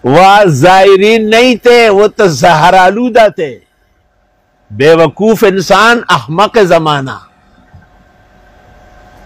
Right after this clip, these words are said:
तबलीगियों पर हाथ डालना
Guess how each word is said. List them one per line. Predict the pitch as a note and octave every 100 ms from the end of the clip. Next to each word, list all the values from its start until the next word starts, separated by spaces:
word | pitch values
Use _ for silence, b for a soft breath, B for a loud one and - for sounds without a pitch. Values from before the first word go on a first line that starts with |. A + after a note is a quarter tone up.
| - - - -
तबलीगियों | C#3 B2 C3 E3 G#3 A3 A3 A3
पर | G#3 G3+
हाथ | E3 D#3+ F#3+ A3
डालना | F#3+ G#3+ A3+ A#3 B3+ C4 -